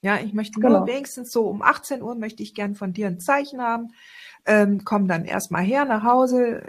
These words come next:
Speaker 1: wird was gegessen und dann kannst du wieder los, ja. Aber das ist etwas, ähm, das ist mir wichtig, das möchte ich haben.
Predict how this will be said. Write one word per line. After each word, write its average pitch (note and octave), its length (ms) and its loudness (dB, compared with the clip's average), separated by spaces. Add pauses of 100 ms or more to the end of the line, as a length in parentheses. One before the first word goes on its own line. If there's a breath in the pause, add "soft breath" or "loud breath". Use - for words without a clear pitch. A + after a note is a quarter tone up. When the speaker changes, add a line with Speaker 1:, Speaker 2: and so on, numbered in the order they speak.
Speaker 1:
wird - 340 -8
was G#3 160 -6
gegessen B3+ 680 -2
und G#3+ 120 -4
dann G3+ 120 0
kannst A3+ 220 -2
du - 40 -12
wieder F3 140 -4
los, C#4+ 560 -4
ja. A3+ 240 -2 (380 soft breath)
Aber G3+ 220 2
das B3+ 260 4 (240)
ist - 600 -6
etwas, A3 760 -6
ähm, F#3+ 400 -4
das B3 160 -2
ist A3+ 100 -4
mir G#3 140 -2
wichtig, G3 240 -8
das F#3 140 -10
möchte E3 220 -2
ich - 120 -8
haben. C#3+ 320 -10